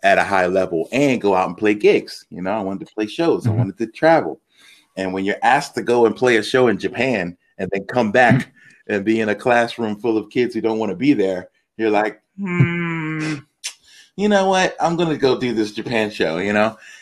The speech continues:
Speaker 1: And, uh,
Speaker 2: <laughs>
Speaker 1: that's what led to me stepping down. And it wasn't just the money. You know, I don't wanna promote, like, leaving, you know, running and chasing the dollar, because anything that,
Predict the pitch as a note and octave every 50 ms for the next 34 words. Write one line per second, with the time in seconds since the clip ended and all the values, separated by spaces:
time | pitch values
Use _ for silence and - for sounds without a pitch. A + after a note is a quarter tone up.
0 | _ _ _ - A2+ A2 A2 A2 G#2+ A2 A2 G#2+ G#2+ G#2+ G#2 - - - - -
1 | - F#3+ - - - - F#3 C#3 C#3 C#3 - C#3+ C#3+ B2 B2 A#2 A2 - A#2+ G#2+
2 | G#2 G#2 G2+ G2 - - G#2 F#2 - - F2+ F2 E2 D#2+ D#2+ D#2+ D2+ D#2+ D#2+ F2
3 | F#2+ G2+ G2+ G#2 C3 C#3 C3+ C#3 B2+ A#2 A#2 G#2+ - - G#2+ G2 F#2 E2+ E2+ E2
4 | E2 E2 - _ _ _ _ _ _ - F#2 F#2 F2+ F2 F2+ F#2 F#2 G2 F#2+ F2+
5 | F2+ F#2+ F#2 F#2 F2+ - - _ _ - - - - _ - - A2+ G#2+ G2+ G2
6 | G2 G2 G2 F#2+ - - E2+ F#2+ F#2 F2+ E2+ - - _ _ _ _ _ _ _
7 | _ G#2+ A2 G#2+ A2+ B2 B2 A#2 - A2+ G#2 G2 - - _ - G2 G#2+ G2+ F#2
8 | F2 F2+ F2 E2+ G2+ A2 G#2+ G#2 G2+ F2 - - - - G#2 - G2+ F2+ E2 D#2
9 | - F#2+ F#2 F#2+ F2+ F2 F2 E2 F2+ F2+ - F#2 F2 E2 - - _ _ - -
10 | - - - _ _ _ - A#2+ C#3 C#3 - A#2+ A2+ G#2+ G2+ G2 F2+ D#2 -